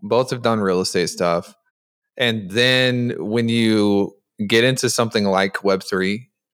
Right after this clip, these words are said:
or crypto or N F Ts, it's just like, at the exact same split second, everything in the world becomes boring.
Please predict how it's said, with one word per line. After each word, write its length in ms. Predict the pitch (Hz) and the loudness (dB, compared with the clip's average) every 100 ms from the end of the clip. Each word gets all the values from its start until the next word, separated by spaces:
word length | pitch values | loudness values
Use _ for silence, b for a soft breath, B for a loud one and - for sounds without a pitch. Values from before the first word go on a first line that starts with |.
| _ | _
or 380 | 98 98 92 90 | 0 2 4 2
crypto 500 | - 95 - 85 85 | 0 -4 0 0 0
or 200 | - 90 | 0 0
N 80 | 92 | 0
F 120 | 95 | 0
Ts, 400 | - 90 98 113 | -2 -4 -4 -4
it's 160 | - 123 | -6 -4
just 180 | 127 - | 0 2
like, 280 | 107 95 - b b b _ - | 0 0 -10 b b b _ -6
at 140 | 107 | -4
the 120 | 120 110 | 0 -2
exact 500 | 104 113 113 117 - | -2 0 0 0 -4
same 280 | 131 120 | -4 -4
split 440 | 113 - - 120 - | -4 -8 -4 -4 -2
second, 380 | - 113 113 98 | -2 -2 -2 -4
everything 420 | 98 107 104 107 | -2 -2 -2 0
in 80 | 104 | 0
the 80 | 95 | 2
world 200 | 92 90 | 2 0
becomes 300 | 90 90 92 | -2 -4 -4
boring. 400 | - 76 60 | -2 -2 -2